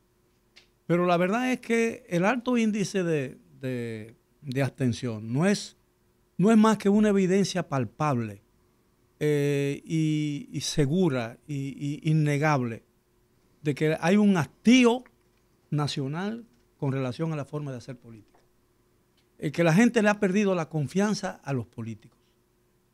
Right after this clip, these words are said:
Eh, por la falta, por la práctica, por la forma en que practican una, una, eh, una ciencia tan noble como, como es la política.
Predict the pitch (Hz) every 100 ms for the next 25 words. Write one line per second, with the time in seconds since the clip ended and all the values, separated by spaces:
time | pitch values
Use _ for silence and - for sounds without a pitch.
0 | _ _ _ 160 156 151 151 147 - 170
1 | 170 156 233 247 - 233 214 _ 185 170
2 | 151 - 226 185 156 127 127 _ _ _
3 | _ _ 185 175 - 262 247 208 202 165
4 | 156 - 214 170 139 117 - 170 180 180
5 | 175 160 156 175 175 165 147 131 _ _
6 | _ _ _ _ _ _ 143 147 180 190
7 | - 190 175 180 147 156 147 143 170 139
8 | 127 127 120 120 117 131 127 135 139 127
9 | 113 110 110